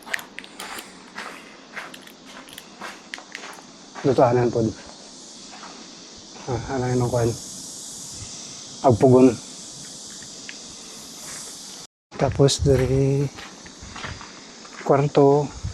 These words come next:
sala, tapos study area. Siguro pag naibisita, dari magsusulod.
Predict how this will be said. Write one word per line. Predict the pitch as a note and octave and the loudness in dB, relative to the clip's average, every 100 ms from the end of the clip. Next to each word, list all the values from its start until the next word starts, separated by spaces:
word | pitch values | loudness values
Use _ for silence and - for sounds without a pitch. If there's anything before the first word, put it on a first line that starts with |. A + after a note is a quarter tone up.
| - - - | -6 -8 -10
sala, | - C3+ B2 B2 A#2+ A#2 - - - - - - - - - - - - - - - - | 0 6 8 8 6 2 -8 -20 -20 -20 -18 -18 -18 -20 -18 -18 -18 -18 -18 -18 -16 -2
tapos | C3+ A2 A#2 A#2+ A#2 - - - - - - - - - - - - | 2 6 6 6 4 2 0 -2 -12 -18 -18 -18 -18 -16 -16 -16 -10
study | - - A#2+ B2+ | 0 4 8 8
area. | A#2 A2+ G#2 | 8 4 2
Siguro | - - A2+ A2+ | -4 -2 0 0
pag | A2 A2+ | 4 4
naibisita, | A#2 A#2 A2 C3 - A#2+ | 6 6 8 6 8 6
dari | A2+ | 6
magsusulod. | A2+ A2 G#2 - A#2+ | 4 2 0 2 4